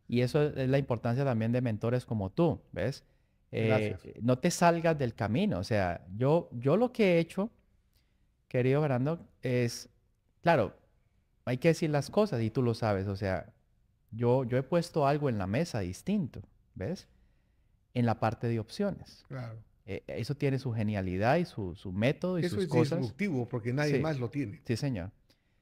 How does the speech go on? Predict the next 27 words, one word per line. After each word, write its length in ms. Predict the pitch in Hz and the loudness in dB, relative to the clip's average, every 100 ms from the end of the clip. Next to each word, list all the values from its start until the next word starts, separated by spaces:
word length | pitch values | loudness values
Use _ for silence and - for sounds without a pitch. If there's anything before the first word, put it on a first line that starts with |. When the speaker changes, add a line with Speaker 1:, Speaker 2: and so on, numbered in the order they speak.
| _ _ | _ _
Speaker 1:
Y 240 | 131 131 | 2 4
el 140 | 127 123 | 4 2
que 120 | 135 | 2
lo 120 | 127 | 2
tenga 280 | 120 170 196 | 2 2 2
porque 220 | 185 170 | 2 2
hizo 120 | 160 | 2
el 80 | 170 | 2
curso 280 | - 147 151 | 2 2 4
mío. 260 | 156 143 85 - - - | 4 0 -2 -10 0 2
<laughs> 380 | - 285 330 - 453 - 392 - - - 427 - - - - _ _ | 10 10 10 8 6 4 -4 -4 -4 -4 -8 -8 -16 -18 -20 _ _
Pero, 480 | 156 151 151 143 143 | 8 10 10 10 8
pero 580 | 147 147 139 135 131 - | 8 8 8 8 6 4
lo 160 | 147 139 | 4 6
bonito 800 | 143 135 160 208 131 139 147 147 | 6 6 4 4 2 2 0 -4
es 180 | 131 - | -6 -4
que 280 | - 156 160 | 0 2 2
esto 500 | - 170 165 160 - _ _ _ - _ | 0 0 2 0 -8 _ _ _ -20 _
es 160 | 135 139 | -6 0
algo 180 | 160 160 | 0 0
sencillo, 580 | 170 156 151 117 139 202 | -2 0 0 0 -2 -4
es 140 | 135 135 | -4 -2
algo 160 | 139 | -2
que 100 | 143 | -4
se 120 | 131 | -6
puede 260 | 120 120 123 | -2 2 2
hacer. 360 | 147 - 123 | 2 0 -4